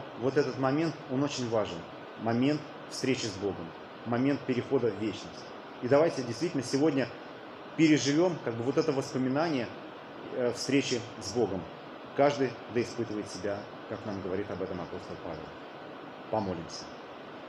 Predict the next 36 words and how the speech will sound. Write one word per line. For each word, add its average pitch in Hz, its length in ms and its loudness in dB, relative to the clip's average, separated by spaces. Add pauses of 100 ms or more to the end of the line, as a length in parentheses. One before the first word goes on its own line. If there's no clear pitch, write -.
(480)
Дорогой 131 320 8
Отец 143 260 0
Небесный, 117 420 -2 (280)
дорогой 110 260 2
Господь, 92 340 -6 (680)
мы 135 80 2
благодарим 143 400 6
Тебя 127 340 2 (120)
и 123 40 -2
славим 135 360 4
за 120 80 2
то, 135 100 0
что - 140 -6
Ты 147 100 2
не 143 100 2
оставляешь 131 580 2
нам. 110 200 -4 (580)
Подобно 143 380 6
как 131 160 0
Ты 139 120 0
давал 127 340 4 (100)
манну 131 380 2
в - 40 -4
пустыне 131 600 2 (500)
еврейскому 131 520 2
народу, 127 360 6
чтобы 117 260 2
они 120 160 2
не 123 80 2
умерли 117 320 0
с 104 100 -4
голоду, 123 420 6 (360)
Ты 151 80 8
нам 151 200 6
даешь 139 400 6 (340)
хлеб 151 260 8